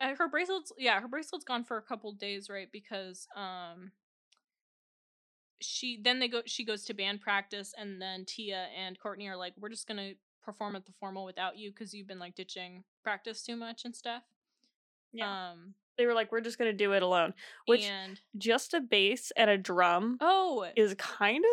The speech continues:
Speaker 2: of not a band.
Speaker 1: Yeah. <laughs>
Speaker 2: No offense to the bassists and the drummers out there. You guys serve such an important part of the band.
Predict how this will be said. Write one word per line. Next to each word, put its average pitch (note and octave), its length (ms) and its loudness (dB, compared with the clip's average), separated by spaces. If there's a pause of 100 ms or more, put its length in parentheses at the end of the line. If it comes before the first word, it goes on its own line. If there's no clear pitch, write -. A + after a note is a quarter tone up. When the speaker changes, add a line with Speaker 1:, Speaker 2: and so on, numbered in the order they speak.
Speaker 2:
of B3+ 100 -2
not G#3 420 10
a A3 60 6
band. G#3 560 6
Speaker 1:
Yeah. A3 40 6
<laughs> - 240 -2
Speaker 2:
No C4 400 8
offense F#4 520 0
to D#4 120 -8
the D#4 100 -2
bassists A#3+ 520 -4
and A#3 120 -2
the A3+ 60 0
drummers F#3+ 380 -2
out E3+ 140 -2
there. F3 140 0
You G3 200 -6
guys B3+ 260 -2
serve G3 420 -4 (480)
such - 500 -2
an G3+ 60 -2
important F#3 640 -6 (100)
part - 340 -6 (600)
of G3 440 0
the - 80 -14
band. - 280 -6